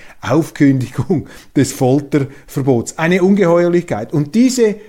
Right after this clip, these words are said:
Rede von Frau Sommaruga, diese Arroganz, diese Machtallüre, die hat mich unter anderem auch dazu bewogen, damals zwanzig fünfzehn für den Nationalrat zu kandidieren. Ich habe sie dann auch im Bundeshaus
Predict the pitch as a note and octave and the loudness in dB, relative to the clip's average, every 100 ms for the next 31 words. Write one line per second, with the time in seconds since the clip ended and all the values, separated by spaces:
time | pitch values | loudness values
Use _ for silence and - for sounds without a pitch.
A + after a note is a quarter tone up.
0 | - B2+ E3 G#3+ G3+ E3+ D3+ D3+ C#3 C#3 | -6 0 2 2 2 0 0 0 2 0
1 | C3 F#3+ G3 C#3+ E3 D#3 C#3+ C#3 C3 D3 | 2 0 -2 -2 -2 -2 0 0 0 -2
2 | G#3 G3 D3 B2 A#2 D3+ G#3+ A2 - F#3+ | -4 -6 -6 -4 -2 -4 -6 -10 -8 -2
3 | G3 G3+ D3+ B2 G2+ - - - E3 E3 | 0 2 2 0 -6 -14 -20 -10 -2 0
4 | E3 E3 C#3+ D#3 - - E3 G#3 G3 C#3+ | 0 0 0 0 -4 -6 0 0 0 0
5 | C3+ D#3+ D3 A#2+ C3 - C3 C3 A#2 A2 | 2 0 -2 -4 -6 -8 -6 -4 -4 -4
6 | C3+ C3+ A#2+ A2+ A#2+ A#2 A2 A2 A#2 A#2 | -4 -4 -8 -6 -6 -8 -10 -10 -10 -8
7 | A#2+ C#3 D3+ B2+ A#2 - - - D3 C#3+ | -6 -6 -4 -6 -6 -8 -20 -4 -2 0
8 | B2+ B2 - A#2 G#2+ B2+ B2+ A#2+ A#2 - | 0 -2 -4 -4 -4 -2 -2 -2 -4 -12
9 | - - D3+ C#3+ C#3+ B2+ B2 D3+ G#3+ A3+ | -20 -4 -2 0 -2 0 -2 0 0 2
10 | E3+ D#3 C#3 C#3+ D#3 F3 D3+ C#3 C#3+ F#3+ | 0 0 -2 -2 0 0 0 0 -2 -2
11 | D#3+ D3+ C#3+ C#3 | -2 -4 -4 -6